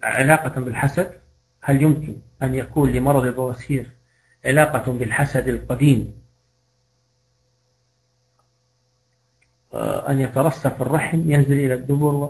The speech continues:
هل هو خاص بالحسد فقط؟ ألا يمكن أن يحدث في حالة السحر؟ التفريق المهم بين السحر والحسد والعين تفريق في الشفافية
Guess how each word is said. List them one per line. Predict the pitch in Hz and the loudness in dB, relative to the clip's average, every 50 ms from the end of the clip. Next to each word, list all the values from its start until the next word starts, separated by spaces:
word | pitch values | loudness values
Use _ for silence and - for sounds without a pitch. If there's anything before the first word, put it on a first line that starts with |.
| - - | -6 -2
هل | 135 139 135 | 0 2 4
هو | 135 139 143 131 | 4 4 2 2
خاص | - - 139 139 - - | 0 -2 -4 -4 -4 -6
بالحسد | - - - - - 147 143 - | -8 -8 -8 -8 -8 -8 -6 -6
فقط؟ | - 170 - 160 156 - - - - - - - _ _ _ _ _ _ - | -6 -4 -4 -4 -4 -6 -8 -16 -18 -18 -20 -20 _ _ _ _ _ _ 2
ألا | 143 139 143 | 4 4 6
يمكن | 147 165 151 156 | 4 4 2 2
أن | 160 156 | 0 0
يحدث | 156 151 151 - - 143 139 - - _ _ - | 0 -2 -2 -4 -4 -4 -4 -6 -12 _ _ -10
في | 131 | -8
حالة | - - 143 139 139 139 131 - - | -4 -2 -2 0 0 -2 -4 -6 -8
السحر؟ | 131 127 123 123 123 - - - 135 - - - - - _ _ _ _ _ _ _ _ _ _ _ _ _ _ _ _ _ _ _ _ _ _ _ _ _ _ _ _ _ _ _ - - - - - - - - - - - - _ _ - | -8 -6 -6 -8 -10 -12 -10 -10 -10 -8 -10 -12 -16 -18 _ _ _ _ _ _ _ _ _ _ _ _ _ _ _ _ _ _ _ _ _ _ _ _ _ _ _ _ _ _ _ -20 -20 -20 -20 -20 -20 -20 -20 -20 -20 -20 -20 _ _ -4
التفريق | 156 - - 165 139 - 208 233 226 208 | -2 2 4 4 4 6 4 4 4 4
المهم | 175 165 160 156 165 196 214 208 185 - - - - _ _ _ _ _ _ _ _ _ _ _ - - - | 4 6 6 6 6 6 6 4 2 0 -4 -8 -16 _ _ _ _ _ _ _ _ _ _ _ -18 -4 2
بين | - 151 151 | 4 4 4
السحر | 143 147 - - 190 - - 156 | 4 2 0 -2 -2 0 2 2
والحسد | 139 135 - - 175 165 - 143 | 2 2 2 0 0 0 0 0
والعين | 131 131 127 127 143 160 160 151 156 - | 0 0 0 2 2 2 2 2 0 -4
تفريق | - 123 - - 151 156 - | -6 -6 -2 0 0 0 0
في | - | -2
الشفافية | - - - - 131 - - 117 - - 135 123 113 - - | -4 -4 -2 -2 -2 -2 -4 -6 -6 -6 -6 -6 -6 -8 -10